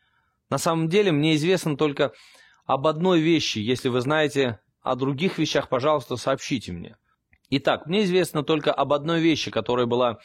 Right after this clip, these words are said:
на небесах, прежде чем Бог сотворил этот мир. И сейчас она с нами в этом мире. И мы возьмем ее обратно на небеса в свое время.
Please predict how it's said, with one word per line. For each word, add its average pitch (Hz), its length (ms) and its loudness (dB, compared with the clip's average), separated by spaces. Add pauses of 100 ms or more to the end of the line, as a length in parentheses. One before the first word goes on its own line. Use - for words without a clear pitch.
(480)
на 131 80 0
небесах, 139 520 0
прежде 147 420 2
чем 120 280 0
Бог 147 200 0
сотворил 123 460 0
этот 113 280 -2
мир. 107 260 -4 (500)
И 123 80 -6
сейчас 180 420 0
она 143 300 0
с - 140 -12
нами 160 300 0
в 123 60 0
этом 135 240 0
мире. 139 420 0 (1000)
И 127 100 0
мы 165 140 4
возьмем 175 400 2
ее 175 180 4
обратно 160 460 2
на 147 120 2
небеса 151 460 2
в - 60 -8
свое 101 300 -2
время. 85 360 -8